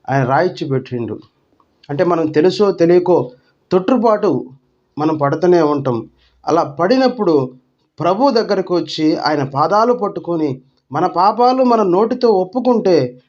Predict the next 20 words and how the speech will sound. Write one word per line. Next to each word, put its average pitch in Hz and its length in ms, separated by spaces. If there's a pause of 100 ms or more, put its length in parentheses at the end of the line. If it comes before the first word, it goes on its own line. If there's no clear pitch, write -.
(360)
ఆ 135 60
నమ్మదగిన 208 580
దేవుడు, 170 460 (380)
నీతిమంతుడైన 220 840
ఆ 151 120
యేసు 139 520 (460)
మన 127 120
పాపాలు 147 500
క్షమించి, 175 760 (280)
ఆయన 151 100
రక్తంతో 220 600
మన 214 160
పాపదోషములు 190 840
కడిగి, 220 300
మమ్మల్ని, 165 340 (160)
మనల్ని 160 480
అందరినీ 262 320
కూడా 240 180
క్షమించి, 180 640 (400)
పవిత్రపరిచి, 190 920